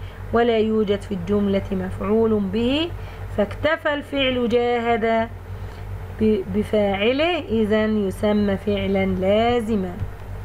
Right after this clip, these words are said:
الفعل المتعدي أركان الجملة بعده هو فعل وفاعل ومفعول به. إذن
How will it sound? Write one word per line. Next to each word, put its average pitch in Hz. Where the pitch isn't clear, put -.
الفعل 294
المتعدي 254
أركان 302
الجملة 262
بعده 233
هو 214
فعل 220
وفاعل 226
ومفعول 226
به. 320
إذن 285